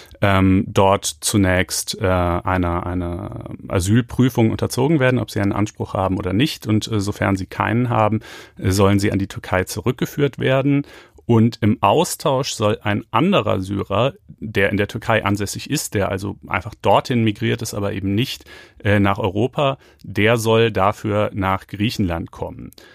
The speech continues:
Ähm, das, die Idee dabei war quasi, dass man es unattraktiv macht, äh, den, den ja dann in der Regel auch mit Schleppern, äh, finanzierten Seeweg, äh, auf die griechischen Inseln zu beschreiten,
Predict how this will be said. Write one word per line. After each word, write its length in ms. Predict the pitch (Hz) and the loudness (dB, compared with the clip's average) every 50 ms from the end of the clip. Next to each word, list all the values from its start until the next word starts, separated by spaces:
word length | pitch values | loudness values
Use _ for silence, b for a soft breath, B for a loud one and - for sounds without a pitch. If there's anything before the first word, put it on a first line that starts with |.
| B B - | B B -4
Ähm, 440 | - 95 95 95 92 95 95 95 92 | 0 0 2 2 2 2 0 0 -2
das, 360 | - 98 101 - - - - - | 0 0 0 0 -2 -6 -8 -8
die 160 | - 107 101 | -8 -8 -8
Idee 240 | 104 98 107 107 120 | -4 -2 0 2 2
dabei 400 | 147 143 120 127 123 123 113 110 | 2 2 2 2 2 2 2 2
war 160 | 110 113 120 | 0 0 0
quasi, 500 | - - - 113 110 110 104 107 110 104 | 0 -2 0 0 0 0 0 -4 -4 -4
dass 220 | 104 101 98 - | -4 -4 -4 -4
man 180 | - 101 95 98 | -4 -4 -4 -4
es 140 | 92 - - | -6 -8 -4
unattraktiv 800 | - 117 131 156 156 - - - 151 - - - 135 127 - | 0 2 4 4 2 0 -2 -6 -8 -8 -8 -10 -10 -8 -6
macht, 400 | 131 127 123 123 123 - - B B B B B B B - | -6 -4 -4 -4 -6 -8 -12 B B B B B B B 0
äh, 300 | 110 104 104 101 101 98 | 2 4 4 4 2 2
den, 400 | 98 104 95 92 92 90 90 87 | 0 0 0 2 2 0 0 0
den 260 | 87 90 90 90 90 | -2 -4 -4 -2 -2
ja 160 | 92 92 92 | 0 -2 0
dann 200 | 90 92 92 92 | 0 0 0 0
in 200 | 95 95 - 98 | -2 -4 -4 -2
der 140 | 90 95 87 | -2 -2 -2
Regel 200 | 98 95 101 87 | -4 -4 -2 -2
auch 200 | 73 92 - - | 0 -2 0 -2
mit 160 | 98 90 - | -4 -4 -4
Schleppern, 520 | - - 110 98 - - 101 90 92 95 - | -2 0 0 2 2 2 0 0 0 -2 -2
äh, 180 | - 98 95 87 | -2 -2 -4 -4
finanzierten 800 | - - 110 95 92 95 - - - 107 98 - - 107 98 95 | -2 -2 0 0 0 -2 -2 -2 -2 0 0 0 0 0 0 0
Seeweg, 640 | 90 92 95 98 101 101 104 107 107 104 - B B B B B B - | 0 0 0 0 2 2 2 2 2 0 -2 B B B B B B -2
äh, 160 | 107 101 101 | 0 0 2
auf 160 | - 101 - | 2 0 0
die 140 | - 110 95 | -2 -6 -8
griechischen 420 | - 98 104 - - - - 110 | -4 -4 -4 -4 -4 -4 -4 -2
Inseln 300 | 101 113 131 151 160 139 | 0 0 2 2 2 0
zu 120 | - - 139 | 0 -2 -6
beschreiten, 640 | 127 117 - 123 120 117 117 117 117 - 120 117 | -6 -8 -6 -2 0 0 2 0 0 0 -2 -4